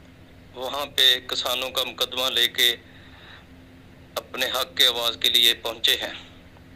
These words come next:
लेकिन आपके बारे में मैं आपको से अर्ज़ करूँ,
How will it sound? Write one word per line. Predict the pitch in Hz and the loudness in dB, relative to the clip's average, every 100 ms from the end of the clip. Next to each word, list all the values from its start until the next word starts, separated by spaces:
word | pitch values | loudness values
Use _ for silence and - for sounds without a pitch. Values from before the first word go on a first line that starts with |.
| - - - - 131 | -20 -20 -16 -12 0
लेकिन | 151 160 156 113 - - - - - - - - - - - - - - - - - - - - - - - - - 143 | 2 4 2 2 -8 -20 -20 -20 -20 -20 -20 -20 -20 -20 -20 -18 -18 -20 -20 -20 -20 -20 -20 -20 -16 -10 -8 -8 -8 -6
आपके | 151 156 175 | -4 -2 -2
बारे | 151 147 151 151 | 0 -2 -2 0
में | 151 147 - - - - - - - - - - | 2 2 -2 -16 -20 -20 -20 -20 -20 -20 -20 -14
मैं | 131 139 | -6 -2
आपको | 139 135 - 135 131 - | -2 -4 -10 -14 -14 -6
से | - 135 | 0 0
अर्ज़ | 139 139 | 0 -4
करूँ, | 135 127 | -4 -2